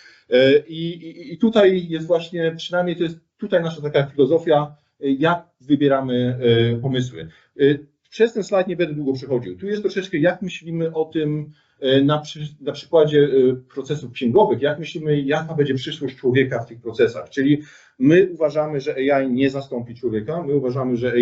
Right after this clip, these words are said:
A I, e, a-, absolutnie, przynajmniej w na-, najbliższych kilku latach nie, nie ma na, na to szans. Jest, ta technologia jest jeszcze zbyt, e, mało dojrzała, a szczególnie w korporacjach, gdzie mamy takie duże problemy,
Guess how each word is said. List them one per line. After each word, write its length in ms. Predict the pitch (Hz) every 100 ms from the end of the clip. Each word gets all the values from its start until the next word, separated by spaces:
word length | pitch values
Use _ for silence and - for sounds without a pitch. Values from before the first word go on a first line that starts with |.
| 127
A 140 | 127 123
I, 120 | 123
e, 100 | 123 123 123 - _
a-, 240 | 143 147 _
absolutnie, 840 | 151 156 - 160 175 175 160 151 143
przynajmniej 420 | 143 151 160 147
w 60 | 147
na-, 160 | 147
najbliższych 480 | 143 139 160 165 -
kilku 280 | 185 156 139
latach 340 | 139 139 127
nie, 120 | 135
nie 140 | 143 160
ma 100 | 160
na, 180 | 156 147
na 140 | 139
to 120 | 139
szans. 320 | 131 131 110
Jest, 360 | 113 113 131 131
ta 120 | 135
technologia 380 | 135 143 139 139
jest 120 | 135
jeszcze 360 | 139 - 135 131 - _
zbyt, 440 | 139 127 151 165 160
e, 220 | 139 131
mało 320 | 135 143 135
dojrzała, 400 | 131 123 151 156
a 40 | -
szczególnie 440 | - 151 180 175
w 60 | -
korporacjach, 480 | 151 151 147 147 131
gdzie 80 |
mamy 160 | 131 131
takie 160 | 135 131
duże 200 | 127 127
problemy, 540 | 123 170 170 185